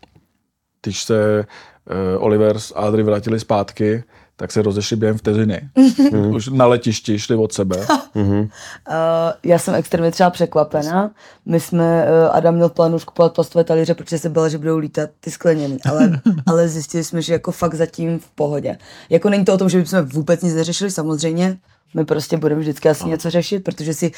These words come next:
Speaker 2: rádi vyměňujeme názory, každý, často je
Speaker 3: Mhm.
Speaker 2: prostě nemáme úplně stejné, ale fakt je to mnohem klidnější než na vile. Jakože třeba o osmdesát procent za mě.
Speaker 3: Je,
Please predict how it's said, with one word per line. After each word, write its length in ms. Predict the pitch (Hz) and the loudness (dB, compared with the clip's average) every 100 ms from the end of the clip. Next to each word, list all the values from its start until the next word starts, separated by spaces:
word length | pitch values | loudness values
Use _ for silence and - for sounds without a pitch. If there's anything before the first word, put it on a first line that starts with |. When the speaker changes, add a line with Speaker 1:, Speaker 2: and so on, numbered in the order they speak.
| - - | -12 -4
Speaker 2:
rádi 360 | 170 165 165 | 0 2 2
vyměňujeme 520 | 170 170 170 170 170 | 0 2 2 2 2
názory, 420 | 165 165 160 170 180 | 0 -2 0 0 0
každý, 440 | 156 156 160 170 - - | -2 -4 -6 -6 -4 -4
často 280 | 151 143 165 | -4 -4 -4
je 60 | |
Speaker 3:
Mhm. 80 | 160 | -4
Speaker 2:
prostě 260 | 165 151 165 | -6 -4 -4
nemáme 260 | 160 160 | -4 -4
úplně 360 | 156 165 165 160 | -6 -6 -6 -6
stejné, 520 | - 151 151 185 240 - - - _ | -2 -2 -2 -4 -6 -10 -20 -20 _
ale 180 | 165 165 | -2 -2
fakt 420 | - - - 160 | -4 -8 -2 0
je 80 | 165 | 0
to 140 | 165 | -2
mnohem 560 | 156 151 156 165 170 170 | -2 -2 0 2 2 2
klidnější 400 | 147 147 143 151 | -2 -6 -6 -6
než 180 | 139 143 | -8 -8
na 100 | 127 | -10
vile. 300 | 127 113 - _ _ | -8 -10 -12 _ _
Jakože 320 | - 143 147 | -12 -10 -10
třeba 240 | 143 - - | -8 -10 -6
o 100 | - | -8
osmdesát 480 | - 147 139 - | -8 -8 -8 -10
procent 380 | - - - - - | -12 -18 -18 -20 -8
za 160 | 147 | -6
mě. 240 | 269 - - _ _ _ - _ _ _ _ _ _ _ _ _ | -6 -8 -16 _ _ _ -20 _ _ _ _ _ _ _ _ _
Speaker 3:
Je, 80 | _ | _